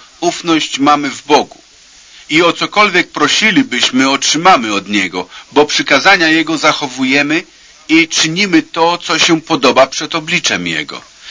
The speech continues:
I to jest przykazanie Jego, abyśmy wierzyli w imię Syna Jego, Jezusa Chrystusa, i miłowali jedni drugich, jak nam przykazał. I kto zachowuje przykazania Jego, ten w Nim mieszka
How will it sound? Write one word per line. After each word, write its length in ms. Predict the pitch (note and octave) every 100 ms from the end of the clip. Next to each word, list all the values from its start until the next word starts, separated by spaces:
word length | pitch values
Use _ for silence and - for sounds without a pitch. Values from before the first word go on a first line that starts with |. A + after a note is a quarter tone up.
| - - - _
I 180 | C3+ C3+
to 180 | F3 F3
jest 220 | E3 D3+
przykazanie 680 | - D#3 D3 C3 C#3 C#3 B2
Jego, 340 | B2+ C3 C3+
abyśmy 400 | C3 B2+ C3 C#3
wierzyli 600 | A#2 B2 A2+ - F#3+ C#3
w 160 | A#2+ -
imię 280 | D#3 C#3+ C3+
Syna 420 | - - E3+ D#3+
Jego, 320 | D#3+ D#3 D3
Jezusa 500 | C#3 C#3 E3+ F3 D#3+
Chrystusa, 720 | D3 C#3+ C3 - D#3 D#3+ D3+ - - - -
i 160 | D#3 D#3
miłowali 680 | D#3+ D#3 C#3 E3+ E3 D#3+
jedni 340 | D#3+ D#3 B2+ C#3
drugich, 480 | D3 D#3 - D3 C3+
jak 200 | B2 B2
nam 220 | C3 B2
przykazał. 680 | - A#2+ - G#2+ F#2+ D2+ - - - - - - -
I 160 | C#3+ C3+
kto 240 | - F#3
zachowuje 560 | D#3 D3+ D3 E3 G3+ D3+
przykazania 640 | - C#3 C3+ E3+ F3+ C3+
Jego, 440 | A#2 A2+ F#2+ F2+ - - - -
ten 320 | E3 G3 F#3+
w 140 | C3+
Nim 240 | C#3+ D#3+ D#3+
mieszka 640 | D3 A#2+ - - A2 G#2